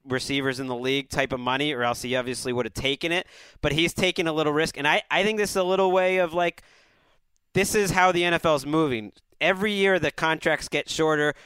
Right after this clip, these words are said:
the guaranteed money gets shorter. It, the Patriots have been doing it this way.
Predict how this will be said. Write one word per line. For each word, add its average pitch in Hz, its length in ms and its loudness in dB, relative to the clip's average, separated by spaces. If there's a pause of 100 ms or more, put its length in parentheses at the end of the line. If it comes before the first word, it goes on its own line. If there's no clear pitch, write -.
(120)
the 139 80 -6
guaranteed 156 500 0
money 143 280 0
gets 143 260 -4
shorter. 143 420 2 (300)
It, 135 200 -6
the 120 100 -6
Patriots 151 540 -2
have 151 100 -2
been 147 120 -6
doing 151 180 0
it 147 80 -2
this 147 240 -4
way. 143 160 0